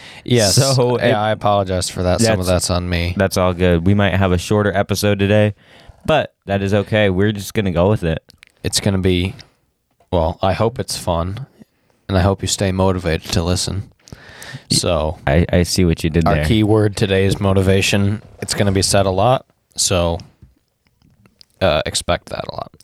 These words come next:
Speaker 2: Yeah, let's,
Speaker 1: So,
Speaker 2: let's
Speaker 1: uh,
Speaker 2: go. Maybe you'll be motivated to finish, like Asher said, finish this podcast episode.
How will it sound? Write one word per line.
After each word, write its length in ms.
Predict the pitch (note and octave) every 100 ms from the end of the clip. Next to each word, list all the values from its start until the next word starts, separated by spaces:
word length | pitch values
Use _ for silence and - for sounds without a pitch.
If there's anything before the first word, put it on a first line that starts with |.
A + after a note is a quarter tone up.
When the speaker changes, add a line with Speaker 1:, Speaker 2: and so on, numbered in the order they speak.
| -
Speaker 2:
Yeah, 240 | - G#2 G#2+
let's, 240 | F2+ F#2+ -
Speaker 1:
So, 460 | - G#2+ G2+ G2 -
Speaker 2:
let's 260 | F#2+ F#2 F2
Speaker 1:
uh, 40 |
Speaker 2:
go. 160 | G2 G2
Maybe 240 | F#2 G2
you'll 260 | G#2+ G2 F#2
be 240 | F2+ G2
motivated 460 | G2 F#2 F2 F#2 F2+
to 60 |
finish, 420 | E2+ E2+ D#2+ D#2 -
like 220 | F2+ E2
Asher 320 | E2 D#2+ E2
said, 360 | D#2+ D#2+ D#2+ D2+
finish 560 | - E2+ - A#2 G2 F2
this 180 | F#2+ F2+
podcast 560 | - F2 - F#2 F2
episode. 520 | F#2 C#2+ - E2+ D#2+